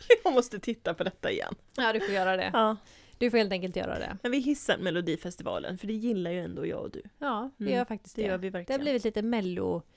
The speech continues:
Speaker 2: eh, snack här.
Speaker 1: Ja.
Speaker 2: Och nästa vecka
Speaker 1: Yes.
Speaker 2: ska vi snacka om vem som vann och vad vi tyckte och allt vad
Speaker 1: Det
Speaker 2: det
Speaker 1: får
Speaker 2: nu
Speaker 1: vi
Speaker 2: heter.
Speaker 1: göra.
Speaker 2: Och det kommer inte bara vara du och jag,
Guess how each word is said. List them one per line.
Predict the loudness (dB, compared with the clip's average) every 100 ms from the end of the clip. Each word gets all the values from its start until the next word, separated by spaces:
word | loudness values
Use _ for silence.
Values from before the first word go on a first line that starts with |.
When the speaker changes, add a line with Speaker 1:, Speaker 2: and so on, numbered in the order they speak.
| _ _ _ -16
Speaker 2:
eh, | -12
snack | -8 -8 -6 -6
här. | -6 -8 -4
Speaker 1:
Ja. | -2 -2 -4 -18 4
Speaker 2:
Och | 6 6 2 -14 -14 -2
nästa | 2 4 4 2
vecka | 2 0 0 -6 _ _ _ -14
Speaker 1:
Yes. | -4 2 2 2 0 0 -4 -10
Speaker 2:
ska | 4 10 10 10 4 -10
vi | -8 0 2 2 0 -4 -4 -12
snacka | -12 -2 -2 -2 -2 2
om | 2 2
vem | -2 -4
som | -2
vann | -2 -2
och | -4 -4 -4
vad | -2 -2
vi |
tyckte | -2 -6 -4 -4
och | -4 -4
allt | -8 -2
vad | -2
Speaker 1:
Det |
Speaker 2:
det | 2
Speaker 1:
får | 2
Speaker 2:
nu |
Speaker 1:
vi | 4
Speaker 2:
heter. | 2
Speaker 1:
göra. | -2 -8 -16 -18 -20 -20 6
Speaker 2:
Och | 10 10 6 -10 -10 -12 -18 _ -8 2
det | 6
kommer | 6
inte | 6
bara | 6 4
vara | 4
du | 2
och | 2
jag, | -2 -2 -8